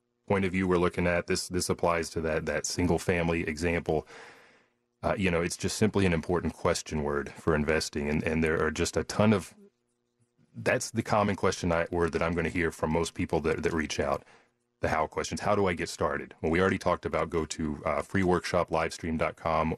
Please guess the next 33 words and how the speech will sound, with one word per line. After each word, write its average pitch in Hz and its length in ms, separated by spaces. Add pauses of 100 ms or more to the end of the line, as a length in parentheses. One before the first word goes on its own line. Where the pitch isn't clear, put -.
or, 80 360 (420)
uh, 76 180
go 78 220
to - 160
financial 85 460
freedom, 82 500 (160)
um, 73 520 (340)
excuse 78 300
me, 80 120
what 78 160
is 73 80
it? 85 80
Financial 87 380
freedom 85 260
livestream 82 500
dot 78 180
com 78 340
to - 160
register 82 460
to - 120
join. 76 420
So - 140
you 82 60
got 82 120
the - 80
free 92 180
workshop 85 480
to - 100
learn 92 260
more. 87 260
You've 78 200
got 76 200
the 73 220